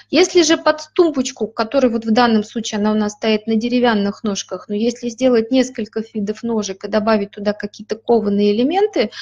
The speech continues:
то она у вас тоже станет таким переходным моментом из одного интерьера в другой, и таким образом вы постоянно,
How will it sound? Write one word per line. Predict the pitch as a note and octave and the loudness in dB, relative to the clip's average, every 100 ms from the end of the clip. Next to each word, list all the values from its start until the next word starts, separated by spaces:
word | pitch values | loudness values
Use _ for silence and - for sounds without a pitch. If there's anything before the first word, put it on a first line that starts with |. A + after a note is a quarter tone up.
| - - - | -16 -16 2
то | C4 | 4
она | D4+ G4 | 6 6
у | |
вас | C4+ C4+ | 4 4
тоже | F4 D#4+ | 2 0
станет | D#4 C#4+ C4+ C4 | 0 2 4 4
таким | B3+ B3 B3+ A#3 | 0 0 0 2
переходным | C4 C4 C4 A3 A3 G#3+ | -2 0 2 2 2 2
моментом | A#3 A#3+ A3+ G#3 G#3 G#3 | 2 0 0 0 -2 -4
из | A3 | -2
одного | G#3+ A#3 A#3 G#3 | -2 0 2 0
интерьера | G#3 A3 G#3+ G3+ G3+ | -2 -2 -2 -2 -4
в | G3 | -8
другой, | - C#4+ G4+ G#4+ | -6 0 2 2
и | C4+ | 0
таким | D#4 D#4+ E4+ | -2 -2 2
образом | F#4+ E4+ C#4+ C#4 | 2 2 2 2
вы | C4+ C#4 | 0 -2
постоянно, | C#4 - C#4+ C#4+ B3+ A3+ G3+ | -6 0 2 4 4 4 0